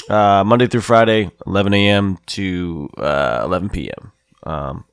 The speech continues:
awesome beers, and check out the new Anarchy I P A on downtown. It's super tasty. Um, also wanna thank the Rose and Crown, Palo Alto, San Carlos, Ale Arsenal,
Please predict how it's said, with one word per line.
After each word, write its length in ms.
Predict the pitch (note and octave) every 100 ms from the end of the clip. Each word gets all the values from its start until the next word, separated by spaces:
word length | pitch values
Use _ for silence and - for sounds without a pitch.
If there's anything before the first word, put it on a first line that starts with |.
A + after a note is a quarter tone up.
| _ -
awesome 280 | A#2 A#2+
beers, 320 | G#2 A2 G#2+ F#2+
and 120 | F#2+
check 260 | - A2
out 220 | A#2 A2 F#2+
the 60 |
new 340 | G2+ G#2+ G#2 - -
Anarchy 760 | B2 C#3 C3 - F#2+ F2+ - _ _ _ _ _ -
I 180 | G2
P 340 | F#2 G2+ G2 F#2
A 20 |
on 240 | F2+ F2
downtown. 580 | F2+ F2+ E2+ D#2+ E2+ E2+ - _ _ _ _ _
It's 240 | - D#2+ -
super 320 | - G#2+ -
tasty. 460 | F2 G#1+ - G#1 - _ _ _ _ _ -
Um, 580 | - F2+ F2 E2+ D#2+ G2 _ _ _ _ _ _ -
also 200 | G#2 G#2+
wanna 180 | A2 G#2
thank 560 | G#2+ G2+ F#2 F2 - _ _ -
the 60 |
Rose 240 | F#2+ G2+ G2+
and 80 | -
Crown, 500 | G#2+ G2 F#2 F#2 F2+
Palo 280 | - F2+ F2+
Alto, 540 | E2+ E2+ - F2 E2+ F2+ _ _ _ -
San 220 | B2+ A#2+
Carlos, 580 | A2+ G#2+ G#2 G2 - - _ _ _ _
Ale 180 | A2+ G#2+
Arsenal, 460 | F#2 F#2 G2 E2+